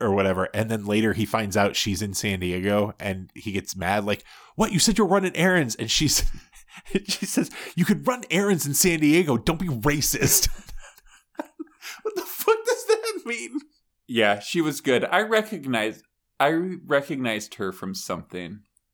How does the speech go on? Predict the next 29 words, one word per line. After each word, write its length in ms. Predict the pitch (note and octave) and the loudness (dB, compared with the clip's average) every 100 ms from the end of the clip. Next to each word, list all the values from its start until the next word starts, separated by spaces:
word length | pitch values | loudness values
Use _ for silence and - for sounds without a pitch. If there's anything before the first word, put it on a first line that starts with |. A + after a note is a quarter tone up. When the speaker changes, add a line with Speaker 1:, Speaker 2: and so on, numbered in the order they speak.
| _ _ _ _ _ _ _ _ _ _ _ _ _ _ _ _ _ _ E2 | _ _ _ _ _ _ _ _ _ _ _ _ _ _ _ _ _ _ -12
Speaker 1:
Looking 760 | E2 E2+ - F#2+ F#2+ F#2+ G2 - | -10 -10 -10 -12 -10 -12 -12 -14
it 380 | D#2 E2+ E2+ - _ | -16 -12 -12 -12 _
up 320 | F2 F2+ G2 _ C#2+ | -10 -8 -10 _ -20
right 500 | D#2+ D#2+ F2 F2+ - _ | -14 -10 -8 -10 -14 _
now. 600 | D2 C2+ A1 - - - - _ _ - | -20 -20 -20 -20 -20 -20 -20 _ _ -12
Her 100 | F#2+ | -10
name 220 | F2+ F#2 | -8 -8
is 140 | F2+ | -8
Michelle 420 | F2+ - - F2+ | -8 -8 -4 -2
Ortiz. 680 | F2 B2 - F2 F2 - - - _ _ _ _ _ _ _ | -2 -4 -8 -10 -10 -10 -12 -14 _ _ _ _ _ _ _
Oh, 60 | F#2 | 0
I 160 | G#2 | 2
know, 220 | B2+ A2+ - | 2 0 0
I 180 | A2+ B2+ | 0 0
know 140 | A2+ | -2
exactly 500 | E2+ D#2+ G2+ G#2+ G#2+ | -4 0 2 2 0
what 200 | F2 E2 | -4 -4
you 80 | E2+ | -6
recognize 440 | E2+ - E2+ D#2+ | -8 -8 -10 -10
her 120 | - D#2+ | -10 -10
from. 340 | D#2+ C#2 D2+ _ _ _ _ _ _ _ _ _ _ _ _ - | -10 -10 -14 _ _ _ _ _ _ _ _ _ _ _ _ -8
I 120 | F2+ | -4
know 180 | F2+ F2+ | -4 -4
exact-, 880 | E2 D#2+ E2 E2 E2 F2+ E2 E2 G#2 | -6 -8 -10 -10 -8 -6 -4 -6 -6
Michael. 500 | F#2 E2+ A#2 A#2+ _ _ - | -4 0 0 0 _ _ -2
Speaker 2:
What? 360 | A#2+ - - | 2 2 -2
Speaker 1:
Stop 300 | - - F2 | -4 0 2
looking. 340 | A2+ F#2 F2 F#2 - | 2 0 -2 -6 -10
Speaker 2:
Okay. 300 | A2 A3+ | -8 -6